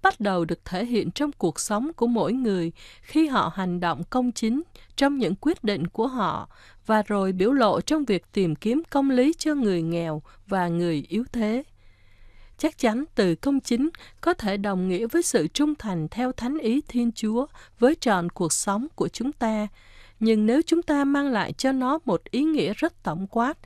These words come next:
thì chúng ta quên rằng nó đặc biệt được biểu lộ trong sự công chính với những người vô phương thế tự vệ. Các con hãy tìm kiếm sự công chính, hãy cứu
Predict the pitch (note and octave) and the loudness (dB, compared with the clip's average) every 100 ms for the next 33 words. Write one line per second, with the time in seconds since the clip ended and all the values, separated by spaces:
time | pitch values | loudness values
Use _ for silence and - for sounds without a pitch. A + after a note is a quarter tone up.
0 | - - - A3+ G#3+ C4+ E4 D4+ D4 - | -20 -20 -2 0 2 0 0 -2 -2 2
1 | C#4+ C#4 G#3+ F3 D3+ - - - G3+ G3+ | 2 2 0 -2 -4 -8 -20 -8 -2 0
2 | C#4 G#3+ G3 F#3 F3+ D#3+ - F3 D3+ F#3+ | 0 -2 -4 -2 -2 -2 -4 -4 -2 -2
3 | F3 B3 A3+ D3 E3 C4 C4+ - G3 - | 0 2 0 0 -2 -2 0 0 -2 -2
4 | - B3+ - A3+ C4 D#4+ - A#3+ D4 B3+ | -2 -2 0 0 0 -4 2 4 4 2
5 | C4 G#3+ E3 D#3 A3+ B3+ - C4+ - A#3+ | 0 0 0 0 0 0 0 0 0 -2
6 | C4+ E4 - - F3 E3+ C2+ - - - | -2 -2 -2 -2 -2 -4 -4 -12 -20 -20
7 | - - - - - - - D4+ F4 - | -20 -20 -20 -20 -20 -20 -4 -2 -2 0
8 | C#4+ C#4 A3+ B3+ G#3+ E3+ D#3 G#3+ A#3 D#4 | 0 0 -2 -2 0 0 -2 -2 -2 0
9 | - G3+ D3 - B3+ B3 - A3+ C4+ - | 0 0 0 -2 -2 -2 0 0 0 -4
10 | - - - F#3+ F#3 - | -14 -20 -6 -4 -2 2